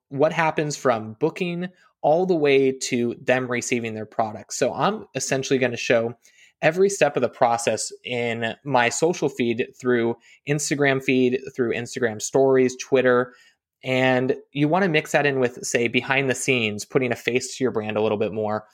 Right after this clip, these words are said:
products that you're offering, your editing process. Um,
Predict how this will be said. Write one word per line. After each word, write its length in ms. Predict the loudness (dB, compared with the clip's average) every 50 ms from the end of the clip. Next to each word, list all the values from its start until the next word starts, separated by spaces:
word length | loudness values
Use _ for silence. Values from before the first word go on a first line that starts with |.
| _ _ _ _ -6
products 440 | -2 0 2 2 2 2 0 0
that 100 | 0 0
you're 180 | 2 2 2 2
offering, 480 | 2 0 0 0 -4 -8 -10 -10 -10 -2
your 260 | 0 2 2 2 2 2
editing 380 | 2 2 2 2 2 0 0
process. 580 | -2 -2 -2 -2 -2 -4 -6 -6 -6 -6 -8 -8 -4
Um, 320 | -2 -2 0 -2 -2 -6